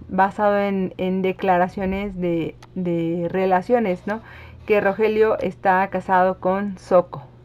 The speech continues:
¿no? Y así, X es hijo de Y, ¿no? Eh, X es hermano de Y. Este es un tipo de programación lógica que se utiliza mucho para hacer inferencia lógica, para,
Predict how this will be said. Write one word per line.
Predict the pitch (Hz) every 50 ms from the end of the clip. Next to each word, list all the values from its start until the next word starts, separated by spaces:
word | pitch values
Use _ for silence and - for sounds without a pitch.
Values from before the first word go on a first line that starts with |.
| - -
¿no? | 185 190 214 233 - - - - - - - - - - - - - - - -
Y | - 220 240
así, | 240 240 233 - 262 - - - - - - -
X | - 240 240 - - 254 269 294 302 - -
es | - 226 220 -
hijo | 226 220 - 233 226
de | 220 202 185
Y, | 175 185 196 185 170 156 - - - - - - -
¿no? | - 185 180 185 196 214 233 233 - - -
Eh, | 196 190 180 180 175 175 175 175 - - - - - - -
X | - - 226 254 - - 254 254 262 277 294 - - - - - - - - - - -
es | - 196 196 185 -
hermano | 220 214 202 202 202 196 196 202 208
de | 202 190
Y. | 175 170 175 170 165 - - - - - - - - - - - - - -
Este | 226 262 269 269 - 294
es | 294 -
un | 262 262 254
tipo | 247 - 240 226 208 214 247 226 240 247 262 - -
de | 214 196 190 185 180
programación | - 180 185 185 180 180 180 180 180 180 180 - 220 214 214 214 220
lógica | 226 220 233 233 - 233 - - 254 254 247 247
que | - 208 190 190
se | - - 214 196
utiliza | 180 - - 190 190 202 220 226 - 254 226
mucho | 226 233 247 247 - 277 269 294 285 - -
para | 202 185 180
hacer | 185 185 - 220 202
inferencia | 214 214 220 220 208 196 185 190 208 - 226 202 185
lógica, | 185 190 196 190 - - - - - -
para, | - 175 175 165 160